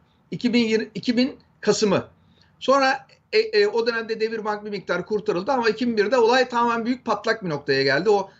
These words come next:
anayasa krizi vesaireyi biliyorsunuz zaten. Zaten sıkıntılıydı. Anayasa krizi bana sorarsanız bir trigger etkisi oldu, bahane edildi. İşte siyasiler çıktı televizyona, "Bu bir krizdir." dedi Sayın rahmetli Ecevit vesaire. Oralara girmeyeceğim.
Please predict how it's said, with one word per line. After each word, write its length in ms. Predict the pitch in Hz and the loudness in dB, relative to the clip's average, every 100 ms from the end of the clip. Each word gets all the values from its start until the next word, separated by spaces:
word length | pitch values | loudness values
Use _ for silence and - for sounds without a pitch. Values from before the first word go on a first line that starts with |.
| - | -4
anayasa 360 | 190 202 190 - | 0 0 -2 -4
krizi 240 | 175 175 | -2 0
vesaireyi 500 | 196 185 156 208 233 | -2 0 0 0 -2
biliyorsunuz 500 | 220 196 139 127 110 | 0 0 0 -4 -4
zaten. 300 | 107 117 123 - - | -6 -8 -10 -14 -6
Zaten 320 | - 269 254 | 0 2 2
sıkıntılıydı. 720 | - - 226 214 302 269 311 - _ - | -2 -4 -6 -4 -4 -6 -8 -14 _ -2
Anayasa 400 | 277 240 - 202 | 0 2 0 -4
krizi 240 | 208 208 | -4 -4
bana 160 | 254 226 | -4 -2
sorarsanız 500 | 175 151 156 262 247 | 0 0 0 -4 -6
bir 60 | |
trigger 340 | 247 247 247 196 | -4 -2 2 2
etkisi 360 | 147 - - | 0 -4 -4
oldu, 360 | 139 175 311 - _ _ | -2 -2 -4 -10 _ _
bahane 340 | 294 277 269 233 | 0 2 2 2
edildi. 340 | 160 135 156 | 0 -4 -6
İşte 260 | 262 247 226 | -8 -8 -8
siyasiler 560 | - 220 196 202 190 | -2 0 0 0 -4
çıktı 280 | 185 - 190 | -4 -8 -6
televizyona, 460 | 190 185 180 180 180 | 0 2 2 -2 -4
"Bu 120 | 175 | -6
bir 40 | |
krizdir." 420 | 175 180 180 170 165 | -4 -2 0 0 0
dedi 300 | 170 170 - _ | 0 0 -2 _
Sayın 320 | - 180 175 175 | -6 -2 -2 -2
rahmetli 520 | 165 165 170 170 160 | -2 0 2 0 -2
Ecevit 340 | 165 160 170 180 | -2 -2 -4 -2
vesaire. 380 | 185 180 151 208 | -2 2 2 2
Oralara 340 | 196 190 214 | 2 2 0
girmeyeceğim. 480 | 220 196 147 113 | 0 -4 -4 -6